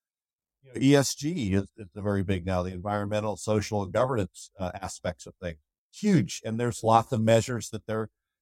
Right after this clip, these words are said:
used at the C E O and the E L T level to, to measure that kind of performance. And so this,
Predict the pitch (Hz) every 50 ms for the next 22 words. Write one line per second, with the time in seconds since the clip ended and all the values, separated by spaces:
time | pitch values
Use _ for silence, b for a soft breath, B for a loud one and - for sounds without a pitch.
0 | _ _ - 120 123 123 123 120 - - - _ _ _ _ _ _ _ _ _
1 | _ _ _ _ _ 127 123 - 117 104 - - 127 127 123 117 117 117 113 113
2 | 113 113 104 107 120 120 120 120 110 104 95 - - 123 147 135 104 92 92 98
3 | 113 117 - - 113 110 107 - - 117 107 110 120 123 117 110 120 110 117 127
4 | 185 190 - - 127 107 90 87 - - 82 - _ 90 85 78 78 73 71 -
5 | _ _ 110 107 98 - - 120 113 110 101 - _ _ _ _ _ _ _ _
6 | _ _ _ _ _ _ 160 185 180 - - - -